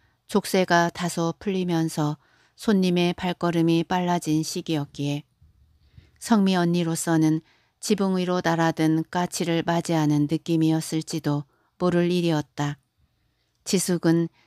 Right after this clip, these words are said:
집을 나가기 전 식탁 위에 자리 잡은 식탁보를 허공에 들었다. 내려놓으며 정확한 위치를 확인하였다.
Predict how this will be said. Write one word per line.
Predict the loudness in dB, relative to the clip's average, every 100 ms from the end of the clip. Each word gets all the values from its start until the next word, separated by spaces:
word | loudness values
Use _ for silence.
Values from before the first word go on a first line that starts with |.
| _
집을 | -4 0 0 0
나가기 | -2 -2 -2 -2 -2
전 | 0 0 -2 _ _ _ -14
식탁 | -10 2 2 2
위에 | 0 0
자리 | -2 -2 -2
잡은 | 0 -2 2 0
식탁보를 | 0 -4 -6 -6 -4 -2 0 -2 _ _ _ 0
허공에 | 2 2 2 0 -2
들었다. | -6 -6 -6 -6 -6 _ _ _ _ _ _ 0
내려놓으며 | 2 4 2 2 4 4 2 2 -2 _ _
정확한 | -2 2 2 0 0 0 -2
위치를 | -4 -4 -4 -4 -4
확인하였다. | -4 -4 -2 -2 -4 -4 -2 -2